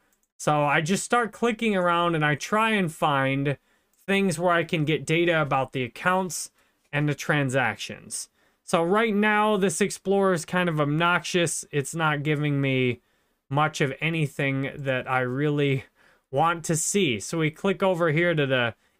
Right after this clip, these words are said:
ecosystem, to the chain. Here we go, daily transactions. All right, good. So we went over here to the ecosystem, and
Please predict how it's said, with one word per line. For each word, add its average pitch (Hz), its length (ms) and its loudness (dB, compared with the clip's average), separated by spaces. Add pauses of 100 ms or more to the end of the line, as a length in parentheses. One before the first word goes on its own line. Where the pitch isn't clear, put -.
ecosystem, 196 880 0
to 160 120 -4
the 135 100 -6
chain. 190 640 0 (400)
Here 190 160 0
we 135 140 2
go, 107 220 -2
daily 214 440 2
transactions. 156 1200 -2 (200)
All 175 100 0
right, 127 300 0 (160)
good. 135 440 0 (640)
So 156 160 2
we 170 180 2
went 208 280 2
over 196 300 2
here 170 220 2
to 170 140 -2
the 147 80 2
ecosystem, 170 800 -2
and 135 140 -4